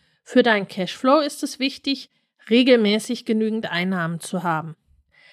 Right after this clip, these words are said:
Einmalzahlungen, Raten, wiederkehrende Zahlungen, auf Dauer sollten all diese Modelle Platz in deinem Portfolio haben. Und natürlich ist das auch etwas,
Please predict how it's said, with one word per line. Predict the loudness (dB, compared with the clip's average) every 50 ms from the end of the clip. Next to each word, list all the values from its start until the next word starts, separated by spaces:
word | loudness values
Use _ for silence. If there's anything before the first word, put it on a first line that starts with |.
| _ _ _ _ _
Einmalzahlungen, | -4 -2 0 0 2 2 2 0 -2 -2 -2 0 2 2 2 2 -2 -4 -6 -8
Raten, | -6 0 2 4 4 4 4 2 2 0 -4 -4 -4 -4 -6 -8 _ _ _ _ _
wiederkehrende | -2 2 4 4 4 4 2 0 0 2 2 2 2 0 -2 -4
Zahlungen, | -4 -8 -6 -2 0 2 2 2 2 0 -2 -4 -6 -10 -8
auf | -6 -8 -8 -6 -6
Dauer | -4 0 4 6 6 6 4
sollten | 2 0 0 -2 -2 -6 -10 -12 -6
all | -2 2 2 2 2
diese | 2 0 -2 0 2
Modelle | 2 2 2 0 0 0 0 0
Platz | 0 -4 -2 -2 -2 -2 -2 -6 -10
in | -8 -4
deinem | -2 0 0 0 -2
Portfolio | -2 -2 -4 -4 -2 -2 0 0 2 2 4 4 4 4 2
haben. | 2 2 2 2 0 -4 -8 -12 _ _ _ _ _ _ _ _ _ _ _ _
Und | -4 -2
natürlich | -2 -2 -2 0 2 2 4 4 2 0 -2 -6
ist | -8 -6 -6 -6
das | -6 -6 -4
auch | -4 -6 -6 -6
etwas, | -10 -12 -12 -12 _ _ 0 0 0 0 -4 -10